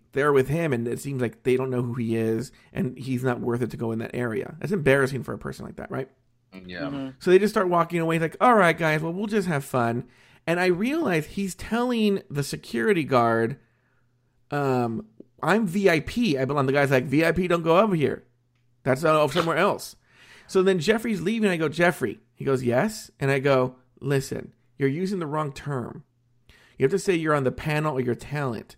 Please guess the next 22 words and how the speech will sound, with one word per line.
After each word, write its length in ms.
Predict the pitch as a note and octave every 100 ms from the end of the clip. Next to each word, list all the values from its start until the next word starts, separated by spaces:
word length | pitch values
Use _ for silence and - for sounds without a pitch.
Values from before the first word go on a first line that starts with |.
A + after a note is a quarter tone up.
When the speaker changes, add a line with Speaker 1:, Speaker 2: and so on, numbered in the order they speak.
| _ _
Speaker 1:
V 280 | - D#3 G3+
I 60 | F#3
P 260 | - G3 F3
is 100 | C3
a 80 | A#2
package 560 | - F#3 F#3 D#3+ C3
that 100 | C3
World 240 | C3 D3 C#3+
of 120 | C3
Wonder 320 | C#3+ D#3 D3
sells, 420 | C3+ B2 G#2+ G#2+ -
and 120 | B2+
that's 300 | C#3+ - - C#3+
over 220 | C3+ C3
there. 440 | C3+ B2+ - - _ _ -
You're 220 | C3+ E3
not 200 | E3+ D3+
V 200 | D3 E3
I 100 | E3+
P, 260 | - F3 C#3
you're 180 | A2 C3
talent 580 | - C3+ C3+ C3 A#2+